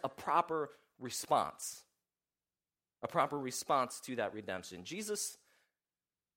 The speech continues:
Jesus doesn't care. Okay? Jesus doesn't care that you know a lot about him. Jesus doesn't care that you go to church. Jesus doesn't care that you know a lot about the Bible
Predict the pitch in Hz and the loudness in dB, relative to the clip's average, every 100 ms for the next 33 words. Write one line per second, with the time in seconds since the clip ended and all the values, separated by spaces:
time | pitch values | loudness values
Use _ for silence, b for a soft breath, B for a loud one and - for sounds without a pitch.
0 | 190 202 226 - 196 180 175 - 170 127 | -4 -2 0 8 8 8 -4 -4 2 4
1 | 92 87 _ _ _ _ _ _ _ _ | 2 -4 _ _ _ _ _ _ _ _
2 | _ _ _ _ _ _ _ 143 135 - | _ _ _ _ _ _ _ -4 -4 -4
3 | _ _ _ _ _ _ _ _ _ _ | _ _ _ _ _ _ _ _ _ _
4 | _ _ _ _ _ _ _ - 196 202 | _ _ _ _ _ _ _ -8 -6 -2
5 | 214 - 165 151 165 - - 127 98 90 | -2 2 2 2 -4 -8 -8 -4 -4 -4
6 | 92 _ 110 - 131 123 117 107 95 98 | -8 _ -16 -12 -8 -4 -2 -2 -4 -10
7 | 90 90 85 82 85 - - _ _ _ | -8 -6 -8 -8 -12 -12 -20 _ _ _
8 | _ _ _ _ _ _ _ _ _ _ | _ _ _ _ _ _ _ _ _ _
9 | _ _ _ _ - 117 131 - 127 127 | _ _ _ _ -12 -10 -6 -4 -4 -6
10 | - 147 107 98 101 - 101 95 90 - | -10 -6 -4 -4 -6 -10 -12 -10 -12 -14
11 | - 143 71 - - _ _ _ _ _ | -12 -10 -12 -16 -20 _ _ _ _ _
12 | _ _ _ _ 143 156 156 180 165 147 | _ _ _ _ -12 -10 -4 -2 -2 -2
13 | 180 165 156 156 156 156 135 127 135 - | -2 0 -4 -2 0 2 6 10 10 8
14 | 131 127 - 113 104 120 117 104 | 4 2 2 2 4 4 2 -8